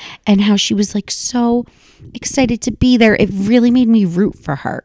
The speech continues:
Like, I just thought it was so cute. So I was really happy to see her win. Um, I obviously think that, like, Shangela was amazing. Um,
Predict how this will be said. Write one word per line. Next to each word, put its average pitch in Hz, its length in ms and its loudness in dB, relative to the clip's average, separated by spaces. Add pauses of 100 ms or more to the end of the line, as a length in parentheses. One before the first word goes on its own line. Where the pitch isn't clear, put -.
Like, 185 160 -6
I - 80 -2
just - 360 -4
thought 190 360 2 (480)
it 202 140 -2
was 202 100 -2
so - 360 0
cute. 190 400 -6
So 180 120 -2
I 175 100 0
was 175 180 -2
really 175 360 -2
happy 156 720 -6 (440)
to - 120 -6
see 143 480 -2 (560)
her 160 200 -4
win. 143 480 -2 (400)
Um, 165 260 0
I - 200 -6
obviously 180 420 -4
think - 180 -8
that, - 120 -6
like, 127 140 -8
Shangela - 640 -2 (160)
was - 500 -6 (420)
amazing. 151 960 -2 (480)
Um, 151 500 0